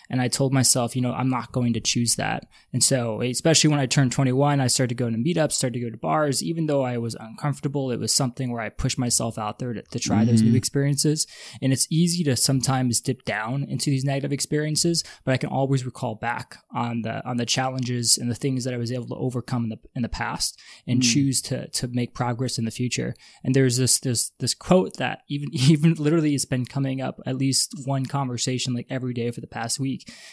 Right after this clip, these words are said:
Speaker 1: is that life never gets easier, but we can always get stronger. And
Speaker 2: Mm.
Speaker 1: so I, I like to have that committed to memory. And I think anybody should be able to have that kind of tool in their toolbox of reminding themselves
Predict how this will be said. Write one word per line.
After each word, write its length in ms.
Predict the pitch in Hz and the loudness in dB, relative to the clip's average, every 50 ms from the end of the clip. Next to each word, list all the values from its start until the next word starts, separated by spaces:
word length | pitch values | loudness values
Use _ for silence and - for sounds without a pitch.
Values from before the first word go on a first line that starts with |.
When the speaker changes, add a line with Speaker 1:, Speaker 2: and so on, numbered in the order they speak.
| - - | -10 -4
Speaker 1:
is 160 | 139 131 117 | -2 0 2
that 280 | 127 131 123 120 113 - | 2 2 0 0 -2 -2
life 360 | 135 131 135 139 147 139 - | -2 0 2 2 2 2 0
never 240 | 143 135 135 131 127 | 0 -2 0 0 -2
gets 260 | 120 123 117 - - | -2 -4 -4 -2 0
easier, 380 | 147 160 165 151 135 123 117 113 | 2 2 2 2 0 -2 -2 -2
but 100 | - 123 | -2 -2
we 100 | 123 120 | -4 -2
can 140 | - 127 127 | -2 -2 -2
always 280 | 127 123 123 117 - - | -2 0 -2 -2 -4 -4
get 160 | - 120 - | -6 -4 -4
stronger. 600 | - - - 110 107 110 120 123 120 - - - _ _ - - | -2 -2 -2 -2 -2 -2 -2 -4 -4 -8 -12 -16 _ _ -10 -4
And 120 | 127 127 | 0 2
Speaker 2:
Mm. 60 | 123 | 4
Speaker 1:
so 140 | 117 - 131 123 123 113 - - - | 4 4 2 0 -2 -4 -8 -8 -6
I, 60 | 135 | -4
I 20 | |
like 300 | 127 127 127 135 131 123 - - - | -4 -2 0 -2 -2 -2 -2 -2 -2
to 240 | 139 127 120 117 127 151 - _ - | 0 0 -2 -4 -6 -8 -14 _ -12
have 240 | - - 127 127 127 | -6 -4 -4 -2 -2
that 200 | 127 - - - | -4 -6 -6 -4
committed 300 | - 135 135 127 117 - | -2 0 0 0 0 -2
to 60 | 120 | -4
memory. 320 | 120 120 123 123 120 120 | -4 -2 -2 -2 -2 -2
And 80 | 113 113 | -2 -2
I 40 | 113 | -2
think 200 | - 127 120 - | -2 -2 0 2
anybody 400 | 131 143 147 143 135 131 123 117 | 4 4 4 4 2 0 0 0
should 280 | - - 131 123 123 | -2 -2 -4 -6 -6
be 140 | - 135 127 | -4 -2 0
able 160 | 123 120 120 | 0 0 -2
to 80 | 117 110 | -2 -2
have 320 | 107 131 127 127 123 120 | -2 -2 -2 -2 -4 -4
that 260 | 123 120 123 - _ - | -4 -6 -6 -6 _ -4
kind 180 | - 127 120 | -2 0 0
of 80 | 117 - | 0 -2
tool 300 | - - 151 143 139 131 | -2 -2 0 0 0 0
in 60 | 131 | 0
their 120 | 127 123 113 | 0 -2 -2
toolbox 580 | - - 143 135 127 127 127 131 127 - - - | -2 -2 -2 0 0 0 -4 -4 -4 -4 -2 -2
of 100 | 131 120 | -2 0
reminding 420 | 127 123 123 123 127 131 135 123 | 0 0 2 2 2 2 2 2
themselves 640 | 120 117 113 - - 127 117 131 135 127 - - | 0 0 0 0 0 0 0 -2 -2 -4 -6 -8